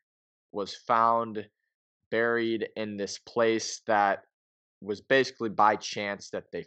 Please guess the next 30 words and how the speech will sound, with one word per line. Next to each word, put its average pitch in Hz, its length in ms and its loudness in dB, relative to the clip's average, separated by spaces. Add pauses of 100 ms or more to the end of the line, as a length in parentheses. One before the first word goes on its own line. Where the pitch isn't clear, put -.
found 113 360 0
it 117 220 -4 (360)
and 85 240 -10
wrapped 104 420 2
up, 101 360 -2
and 95 160 -14
basically 127 480 -2
this 95 200 -8
evidence 98 480 -4
that 90 180 -2
was 82 140 -14
hidden 85 400 -6
would 85 140 -10
lead 104 260 -4
me 104 100 -6
to 90 80 -6
believe 92 300 -4
that 92 180 2
ultimately 87 840 0 (840)
she - 260 -6
did 104 460 6
meet 98 320 -2
up 98 240 2
with 95 240 -2
someone, 107 800 2
whether 98 440 0
it 92 160 0
was 90 220 -4
the 87 180 -4
intended 87 800 -4